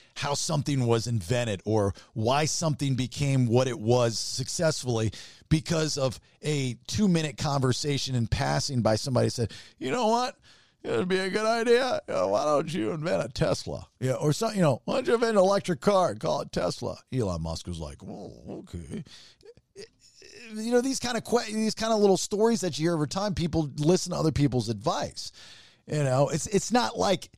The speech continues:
mo-, most things that are invented are invented, um, or successful because of observations the person in charge has made, uh, on other things.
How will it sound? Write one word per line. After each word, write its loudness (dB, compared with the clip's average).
mo-, 8
most 6
things 0
that 6
are 6
invented 2
are 4
invented, 2
um, -2
or 8
successful 0
because 2
of 0
observations 0
the 2
person 4
in 0
charge 4
has 0
made, 0
uh, 2
on 2
other 2
things. -8